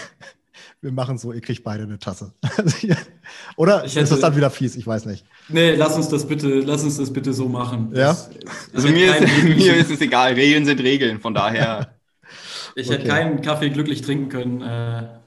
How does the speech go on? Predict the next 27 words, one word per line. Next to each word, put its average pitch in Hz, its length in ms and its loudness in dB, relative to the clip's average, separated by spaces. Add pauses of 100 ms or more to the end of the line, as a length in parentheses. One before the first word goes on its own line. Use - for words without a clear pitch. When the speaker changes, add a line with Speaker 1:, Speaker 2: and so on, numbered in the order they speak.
Speaker 2:
wenn 120 120 -10
ich 113 80 -8
jetzt 117 180 -12
hier 120 160 -10
so, 135 400 -4
so 185 220 2
gewinne. 143 520 -2
Aber 127 200 -10
das, - 420 -12
das 120 180 -12
nehme 143 200 0
ich 131 100 -4
natürlich 127 340 -8
gerne. 131 220 -4
Speaker 1:
Vielleicht 123 160 0
war 123 80 0
das 123 160 2
auch 123 140 0
ein 156 260 0
bisschen 131 220 -4
Speaker 2:
<laughs> - 0 -
Speaker 1:
blöd 131 180 -2
von 113 140 -4
mir, 110 100 -4
sowas 107 220 -6
zu 120 80 -6
machen. 113 280 -6